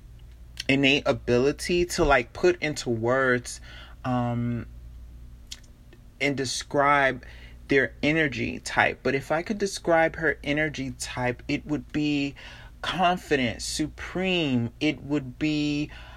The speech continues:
um, triumphant. It would be unapologetic.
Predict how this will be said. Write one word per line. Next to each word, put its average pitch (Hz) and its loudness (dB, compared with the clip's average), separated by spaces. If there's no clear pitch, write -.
um, 135 0
triumphant. 165 2
It 151 0
would 139 -2
be 151 -2
unapologetic. 160 4